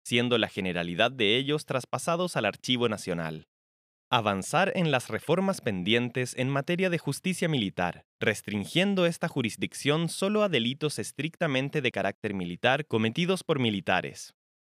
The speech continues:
Dos, fortalecimiento de la institucionalidad civil de la defensa para la gestión del cambio. Elaboración participativa de una nueva política de defensa nacional para el período.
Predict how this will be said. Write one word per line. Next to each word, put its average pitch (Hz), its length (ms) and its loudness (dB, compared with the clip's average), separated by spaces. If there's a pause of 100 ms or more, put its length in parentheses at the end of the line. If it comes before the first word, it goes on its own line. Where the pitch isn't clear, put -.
(600)
Dos, 127 480 0 (260)
fortalecimiento 131 880 2
de 180 100 2
la 127 80 6
institucionalidad 101 1040 0
civil 131 480 -2
de 131 80 4
la 120 100 4
defensa 160 480 -2
para 131 220 2
la 98 80 0
gestión 120 420 0
del 113 160 2
cambio. 87 500 -2 (640)
Elaboración 113 720 4
participativa 139 920 -2
de 127 100 2
una 160 220 2
nueva 185 380 2
política 120 580 0
de 98 100 2
defensa 113 460 0
nacional 104 520 -2
para 110 200 2
el 110 100 2
período. 95 640 -2